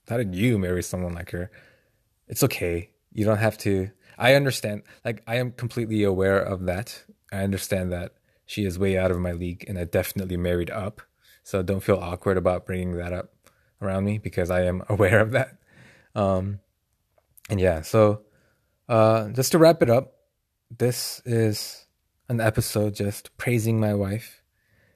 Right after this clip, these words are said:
and letting the world know how great she is and how much I love her.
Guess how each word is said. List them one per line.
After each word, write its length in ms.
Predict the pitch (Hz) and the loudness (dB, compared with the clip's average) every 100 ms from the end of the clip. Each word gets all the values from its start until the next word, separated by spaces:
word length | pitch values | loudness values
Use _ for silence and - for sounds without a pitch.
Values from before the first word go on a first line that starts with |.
| _ | _
and 280 | 117 98 98 | -6 -4 2
letting 260 | 101 104 104 | 4 4 4
the 80 | |
world 360 | 98 95 98 92 | 4 4 2 2
know 320 | 92 95 92 - _ _ _ _ | 0 0 -2 -8 _ _ _ _
how 160 | 104 | -8
great 360 | 90 - 101 98 | -6 0 0 2
she 240 | - 95 | -2 -2
is 340 | 92 90 - - | -2 -4 -8 -8
and 160 | 98 92 | -6 0
how 120 | 98 | 2
much 200 | 98 - | 2 0
I 160 | 104 | 0
love 260 | 98 95 90 | 0 0 0
her. 280 | 92 92 | 0 -2